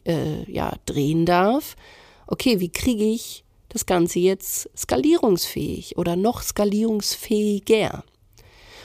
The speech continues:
Und wenn genau das deine Punkte sind auch, wo du merkst, du bist, ja, du,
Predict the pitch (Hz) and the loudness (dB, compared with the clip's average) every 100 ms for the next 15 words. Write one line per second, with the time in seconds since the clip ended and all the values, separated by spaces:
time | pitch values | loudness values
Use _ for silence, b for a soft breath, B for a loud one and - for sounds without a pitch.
0 | B 175 214 240 233 277 311 - - 254 | B 6 6 6 6 6 4 2 0 0
1 | - - 285 285 208 156 170 - - 151 | 0 0 0 0 -2 -2 -6 -6 -8 -6
2 | - 208 240 233 202 202 202 - B B | -2 0 2 4 4 4 2 -4 B B
3 | B B - - - - - - - - | B B -12 -6 -4 -2 -6 -10 -20 -16
4 | - 202 220 240 214 | -10 -4 0 2 0